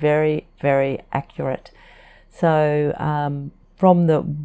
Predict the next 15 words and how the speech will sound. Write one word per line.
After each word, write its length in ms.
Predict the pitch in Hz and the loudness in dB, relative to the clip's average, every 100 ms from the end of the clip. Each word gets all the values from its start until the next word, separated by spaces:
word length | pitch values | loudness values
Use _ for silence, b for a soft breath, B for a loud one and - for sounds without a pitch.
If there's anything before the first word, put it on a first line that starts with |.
| - - | -12 0
World 240 | 170 175 | 4 4
War 160 | 160 160 | 4 0
Two 300 | - 180 180 | 0 0 0
side, 420 | - 175 208 247 | 0 -2 0 0
I 60 | 180 | 0
was 200 | 147 139 | 0 0
very 300 | 160 160 156 | 2 4 2
lucky 320 | 151 - 165 | 0 -2 -6
to 100 | 160 | -6
find 300 | - 147 147 | -4 -4 -4
a 60 | |
book 260 | 127 156 - | -4 -4 -4
that 160 | 156 - | -4 -4
was 140 | - | -8
published, 600 | - 156 143 147 - | -8 -6 -4 -4 -8